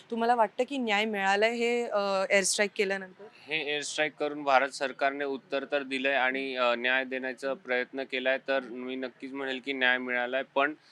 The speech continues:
Speaker 2: मी एवढीच विनंती करेल भारत सरकारला की आता भारत सरकारने थांबू नये. अजून जे काही त्यांचे ग्रुप्स असतील किंवा
Speaker 1: हम्म.
Speaker 2: त्यांचे काही जे काही संघटन असतील त्यांना शोधून आणि त्यांना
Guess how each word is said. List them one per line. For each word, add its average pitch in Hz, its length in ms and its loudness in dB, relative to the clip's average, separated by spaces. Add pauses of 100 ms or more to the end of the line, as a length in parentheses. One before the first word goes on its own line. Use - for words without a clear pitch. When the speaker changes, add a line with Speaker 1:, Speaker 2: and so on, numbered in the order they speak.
(220)
Speaker 2:
मी 139 280 0
एवढीच 143 340 0
विनंती 143 380 -2
करेल 143 260 -2
भारत 131 360 0
सरकारला 135 500 -2
की 147 180 -4
आता 131 300 0
भारत 127 300 -2
सरकारने 135 420 -8
थांबू 127 440 -6
नये. 135 200 -4
अजून 127 420 2
जे 147 140 2
काही 139 500 -2
त्यांचे 131 280 -4
ग्रुप्स 135 380 -4
असतील 131 380 -2
किंवा 135 160 0
Speaker 1:
हम्म. 135 120 -4
Speaker 2:
त्यांचे 135 280 -2
काही 135 200 -2
जे 131 180 -4
काही 135 280 -2 (380)
संघटन 147 460 6
असतील 139 320 0
त्यांना 139 260 -4
शोधून 135 400 -4
आणि 135 180 -2
त्यांना 139 400 -4